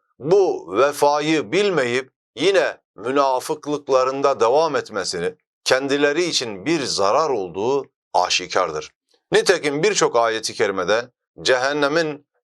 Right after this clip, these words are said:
en azılı tabakalarında yanacak kişilerin de münafıkların olduğu bildirilmektedir. Bizden görünüp bizden olmayan kişilerin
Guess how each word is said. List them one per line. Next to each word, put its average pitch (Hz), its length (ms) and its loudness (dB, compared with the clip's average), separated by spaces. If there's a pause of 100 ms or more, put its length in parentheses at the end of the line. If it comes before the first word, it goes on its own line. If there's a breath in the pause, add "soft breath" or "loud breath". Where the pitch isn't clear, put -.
en 185 220 2
azılı 123 440 2
tabakalarında 104 920 0 (260)
yanacak 107 540 0
kişilerin 98 600 -2
de 135 300 0 (200)
münafıkların 104 880 0
olduğu 92 600 -2 (160)
bildirilmektedir. 82 920 -4 (1300)
Bizden 185 640 2
görünüp 170 500 2 (540 loud breath)
bizden 165 480 0
olmayan 180 680 2
kişilerin 117 680 -2